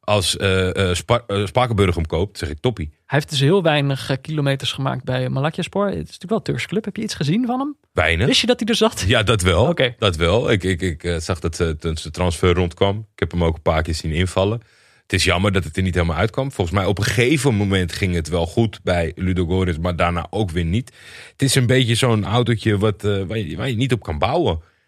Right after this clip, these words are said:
Speaker 1: Weet je, dat is zo dat als we vanmiddag hier
Speaker 2: Ja.
Speaker 1: naartoe rijden,
Speaker 2: Dat je toch even kijkt.
Speaker 1: dat we denken van, "Ah, lekker gereden naar de studio." En dan gaan we zo meteen, zet ik je thuis af en dan denk je,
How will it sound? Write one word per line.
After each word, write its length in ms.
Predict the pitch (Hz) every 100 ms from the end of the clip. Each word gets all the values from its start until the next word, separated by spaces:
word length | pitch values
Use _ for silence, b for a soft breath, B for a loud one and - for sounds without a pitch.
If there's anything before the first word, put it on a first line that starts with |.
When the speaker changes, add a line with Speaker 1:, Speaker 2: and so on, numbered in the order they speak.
| b
Speaker 1:
Weet 160 | - 117
je, 100 | 165
dat 200 | 131 127
is 100 | 123
zo 140 | 135
dat 180 | 117 113
als 120 | 123 107
we 120 | 117
vanmiddag 540 | - 117 120 113 -
hier 100 | 113 107
Speaker 2:
Ja. 60 |
Speaker 1:
naartoe 280 | 113 107 131
rijden, 420 | 120 98 90 80 78
Speaker 2:
Dat 120 | 175
je 60 | -
toch 200 | 226 -
even 180 | 160 156
kijkt. 460 | 202 160 - - -
Speaker 1:
dat 160 | 127
we 100 | 123
denken 300 | 104 107 98
van, 220 | 92 101 -
"Ah, 120 | - - - - -
lekker 280 | 143 117 90
gereden 480 | 107 151 214 147 110
naar 180 | 110 107
de 80 | 104
studio." 340 | - 101 92
En 60 | 95
dan 100 | 90
gaan 120 | 117
we 60 |
zo 120 | 104 117
meteen, 260 | 104 113
zet 180 | - 107
ik 80 | 90
je 80 | 85
thuis 300 | 110 101 -
af 220 | 139 143
en 80 | 143
dan 100 | 131
denk 160 | 131
je, 120 | 127